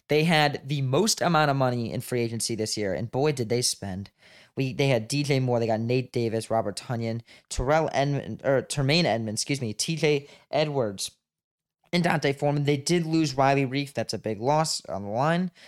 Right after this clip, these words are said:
Uh, David Montgomery. Um, it, it, to me, it doesn't appear like that they are that concerned about the running back position. Um, I don't really understand why. Um, so I don't know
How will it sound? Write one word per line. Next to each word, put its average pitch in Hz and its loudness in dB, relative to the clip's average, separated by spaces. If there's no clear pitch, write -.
Uh, 117 2
David 135 0
Montgomery. 131 0
Um, 113 2
it, 139 -2
it, 92 -8
to 160 0
me, 196 2
it 151 0
doesn't 180 2
appear 156 0
like 135 0
that 120 -2
they 139 0
are 127 2
that 123 0
concerned 120 -4
about 107 -2
the 98 -6
running 117 -4
back 92 -6
position. 95 -10
Um, 92 -4
I 101 -4
don't 110 -4
really 101 -6
understand 95 -8
why. 101 -6
Um, 95 -6
so 104 -2
I - -4
don't 123 -4
know 110 -6